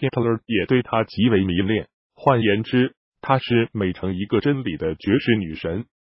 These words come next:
但美貌背后的人生远比想象的更坎坷。图片署名：东方I C。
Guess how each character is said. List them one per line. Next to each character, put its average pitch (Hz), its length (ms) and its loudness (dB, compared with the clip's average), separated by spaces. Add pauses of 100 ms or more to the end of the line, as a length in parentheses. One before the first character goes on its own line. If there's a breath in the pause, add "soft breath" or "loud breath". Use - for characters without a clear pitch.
但 120 160 4
美 104 140 2
貌 110 320 4
背 143 160 2
后 123 260 2
的 98 100 4
人 90 260 0
生 151 200 2
远 113 220 0
比 92 120 -6
想 80 300 -6
象 131 220 2
的 85 140 -2
更 117 200 0
坎 85 260 -6
坷。 80 360 -8 (240)
图 147 200 6
片 151 280 -2
署 85 180 -4
名： 73 380 -10 (280)
东 202 220 4
方 123 220 0
I 135 240 2
C。 185 320 -4